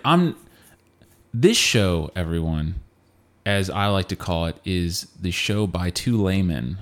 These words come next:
okay? Meaning as in, we aren't pastors, we are not theologians, and Jeremiah, I would say, is probably forty times m-, or more,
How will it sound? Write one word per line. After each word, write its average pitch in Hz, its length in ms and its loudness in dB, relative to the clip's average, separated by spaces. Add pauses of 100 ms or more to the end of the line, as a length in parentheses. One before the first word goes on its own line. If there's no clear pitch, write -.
(100)
okay? 90 460 -6
Meaning 90 380 0
as 90 140 -4
in, 90 280 -2
we 123 400 0
aren't 120 420 0 (320)
pastors, 104 720 -2 (400)
we 120 140 4
are 120 80 6
not 117 240 0
theologians, 92 720 0 (400)
and 104 340 2
Jeremiah, 117 720 2
I 101 120 -2
would 101 160 0
say, 95 360 0
is 87 240 -4
probably 92 880 0 (840)
forty 143 560 2
times 113 580 2
m-, 101 320 0
or 101 120 2
more, 92 500 2